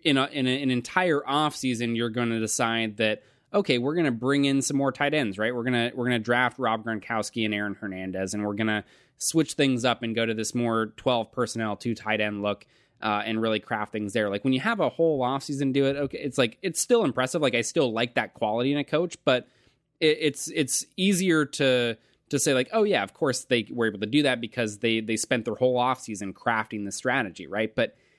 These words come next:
he's able to do it on the fly. Like, he did it this year, you look at the first four games, right? You have Jimmy Garoppolo coming in because Brady's suspended,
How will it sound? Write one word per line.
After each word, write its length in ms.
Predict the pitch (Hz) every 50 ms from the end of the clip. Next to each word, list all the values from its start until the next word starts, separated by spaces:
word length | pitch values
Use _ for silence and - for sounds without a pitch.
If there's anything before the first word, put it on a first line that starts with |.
| _ _ _
he's 260 | _ 196 214 233 220
able 260 | 233 226 202 202 196
to 120 | 185 - 170
do 380 | 143 123 117 120 147 190 208
it 160 | 170 135 - _ -
on 220 | 117 131 156 170 156
the 80 | 123
fly. 500 | - - - - 135 165 202 151 85 - -
Like, 320 | 104 107 113 113 - - _ _ _ _ _ _
he 180 | _ - 185 196
did 220 | 170 170 180 190
it 260 | 190 185 185 185 - _ - _ _ _ _ 127
this 300 | 135 160 196 208 - -
year, 500 | 147 135 139 170 220 226 165 131 123 120
you 260 | 127 127 131 135 143
look 120 | 160 180 190
at 60 | 175
the 80 | 170
first 320 | - - 175 170 170 - -
four 160 | 165 165 143
games, 340 | 127 131 151 180 165 131 117
right? 160 | 117 120 135
You 120 | 135 123
have 340 | 110 - 143 143 147 143 139
Jimmy 240 | 123 143 151 151 131
Garoppolo 520 | 120 120 117 131 151 151 147 127 120 113
coming 280 | - - 123 110 110 110
in 200 | 107 104 104 113
because 400 | 110 113 - - 117 110 107 107
Brady's 400 | - - 120 117 120 117 107 -
suspended, 580 | - 107 - - - 95 95 95 101 107 120